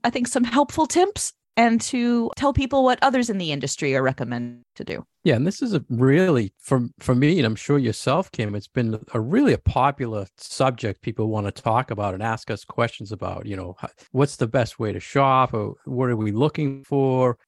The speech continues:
Speaker 2: And we found many articles to kind of discuss a few things. And lately, th-, actually this year, I've been d-, developing more classes suited to this too, you know, how to choose wines, you know, restaurant tips and things like that. So I thought we should sit and talk about it. The,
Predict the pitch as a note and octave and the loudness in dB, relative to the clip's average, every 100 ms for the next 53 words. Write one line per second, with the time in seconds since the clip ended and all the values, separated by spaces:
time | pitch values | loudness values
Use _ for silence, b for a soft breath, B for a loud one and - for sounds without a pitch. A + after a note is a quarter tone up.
0 | - A2 G#2+ C3 C3 D3 A#2+ A2+ C3 B2+ | -10 -8 -4 -2 0 2 2 2 2 0
1 | B2+ A#2 A#2 A2+ - G#2+ A2+ - A2+ G2+ | 0 0 0 -2 -6 -10 -8 -4 -4 -4
2 | G#2 - - A#2 - G#2 A2 G2 - G2+ | -8 -6 -2 -2 -2 -10 -10 -10 -10 -8
3 | G2 G2+ G2+ G#2+ G2 b - A2+ D3 C#4 | -8 -10 -8 -6 -8 b -8 2 2 2
4 | D#3 C3+ C3+ - F#3 - F#3 A#2+ D#3+ - | 0 0 -2 -2 -4 -2 -6 -4 -6 -6
5 | C3+ A#3 A3+ A#2+ A2+ - A#2+ G#2+ - A#2 | -2 0 2 0 0 -2 -6 -6 -2 -2
6 | C3+ D3 F3+ F3 E3 C3+ A#2+ C3 C#3+ C#3 | 0 2 2 2 -2 -4 -2 0 4 4
7 | C3 - D#3 D#3 D#3 - A2 - A#2 G#2 | 4 0 0 0 0 -6 -10 -8 -6 -6
8 | G2+ G#2 G2 F#2 - - A2 G2 G#2+ C3+ | -6 -6 -6 -8 -6 -2 -2 -2 -2 0
9 | A#2+ A#2 - - A#2 G#2 G#2+ A2 G#2+ G#2+ | 0 -2 -6 -2 -2 -2 -2 0 0 -2
10 | G#2 G#2 - G2 F#2+ A2 - - A2 G2+ | -2 -4 -6 -6 -2 -2 -2 -4 -4 -4
11 | - G#2+ G#2 G2+ F#2 A#2 G#2 - G#2 G2 | -4 -4 -4 -10 -4 -4 -4 -2 -2 0
12 | A2+ G#2 - - A2+ G#2 - b - A#2 | 0 0 -2 -6 -4 -4 -6 b -6 -2
13 | B2+ B2 A2+ A#2 A2 A#2 G2+ - C3+ A2+ | 0 0 0 -6 -6 -8 -10 -4 -4 -4
14 | - B2+ G#2+ G#2+ G2+ G2+ B2+ C#3 A#2 | -2 0 0 -2 -4 -2 -2 -2 -2